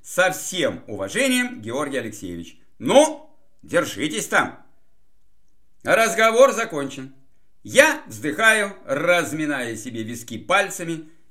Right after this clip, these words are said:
Текучка, ерунда, мелкое отвлечение. Но никак не пойму, что делать с гоблинами, которые, в отличие от всех нормальных монстров,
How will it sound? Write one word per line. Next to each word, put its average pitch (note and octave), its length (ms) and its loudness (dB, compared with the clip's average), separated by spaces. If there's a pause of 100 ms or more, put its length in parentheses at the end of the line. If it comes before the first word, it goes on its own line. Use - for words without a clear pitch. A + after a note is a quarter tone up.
(160)
Текучка, C4+ 840 -2
ерунда, D#3 960 0
мелкое E3+ 540 -4
отвлечение. C3 920 -6 (240)
Но B2 240 -4
никак G3 640 0
не A3+ 180 -6
пойму, E3+ 540 0
что F#3+ 320 -6
делать F#3+ 360 -4
с G#2 120 -12
гоблинами, D#3+ 840 -2 (300)
которые, G#3 640 2
в D3 60 -4
отличие C#3 400 -2
от B2 80 -4
всех G#2+ 220 -10
нормальных G2 500 -6
монстров, A#3 540 0